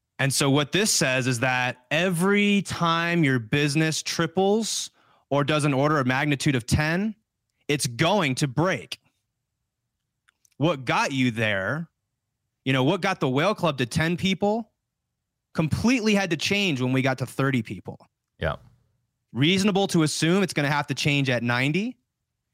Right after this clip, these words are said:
Speaker 1: And then again, you know, you follow, you get what I'm trying to say here, right?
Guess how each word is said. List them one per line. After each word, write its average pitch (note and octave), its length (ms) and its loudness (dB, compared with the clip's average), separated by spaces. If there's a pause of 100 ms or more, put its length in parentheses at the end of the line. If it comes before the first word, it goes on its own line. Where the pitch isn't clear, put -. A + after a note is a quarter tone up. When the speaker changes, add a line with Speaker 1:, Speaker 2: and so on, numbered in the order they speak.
(100)
Speaker 1:
And D3 120 0
then C#3+ 100 2
again, D#3 600 -2 (140)
you C3 100 0
know, A2+ 320 -2
you C#3+ 80 -2
follow, C3 240 -2
you D3 140 0
get C3+ 160 -2
what B2 80 0
I'm A2 100 -4
trying A2 200 -4
to G#2 40 -8
say B2+ 260 0
here, F#2 160 -10
right? A2 240 -2